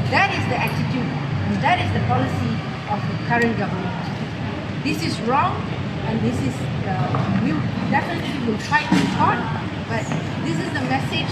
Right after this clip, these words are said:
that we are saying to outside, that we will go for the small fish, we will go for those who expose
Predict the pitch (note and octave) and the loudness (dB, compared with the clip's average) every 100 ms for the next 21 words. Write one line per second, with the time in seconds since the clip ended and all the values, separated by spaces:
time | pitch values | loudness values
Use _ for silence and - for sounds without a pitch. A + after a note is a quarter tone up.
0 | - - A3 A3 - B3+ C4 A#3+ A#3+ A3+ | 0 2 2 0 0 0 0 0 -2 -2
1 | - - - - B3 C4 - G#3+ - - | -4 -4 -4 -2 0 0 2 2 0 -4
2 | - - - - G3+ B3+ B3+ D4 D#4+ D#4+ | -4 -4 -4 -4 -2 0 2 2 2 0
3 | A3+ D#4 A3 C4+ A#3+ A3+ - C4 D4 - | 2 2 2 2 0 -2 0 2 2 0
4 | D#4 D#4 - - - - D4+ E4 B3 B3 | -2 -2 -2 -6 -6 -4 -2 -2 -2 -2
5 | A3 A3 A3+ B3 D#4 - B3 A3+ - D4 | -2 0 0 2 0 0 -2 -2 -2 -4
6 | C#4+ C#4 | -2 -2